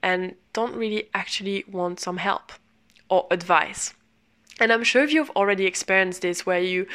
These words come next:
really tried to help someone and you gave them so many advice and they're not listening to your advice, and then you're like, "Oh," you're even more, like, pissed off, <laughs> right? And it's because they didn't actually ask for your advice.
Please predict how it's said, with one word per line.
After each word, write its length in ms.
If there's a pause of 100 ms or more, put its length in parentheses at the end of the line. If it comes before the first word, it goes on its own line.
(520)
really 300
tried 420
to 140
help 320
someone 400
and 160
you 80
gave 360
them 140
so 380
many 260
advice 480
and 140
they're 100
not 300
listening 360
to 120
your 100
advice, 380
and 100
then 120
you're 100 (120)
like, 100 (180)
"Oh," 360
you're 280
even 240
more, 180
like, 200
pissed 240
off, 320
<laughs> 40
right? 520 (600)
And 120
it's 160
because 300
they 360
didn't 360
actually 460
ask 420
for 220
your 180
advice. 680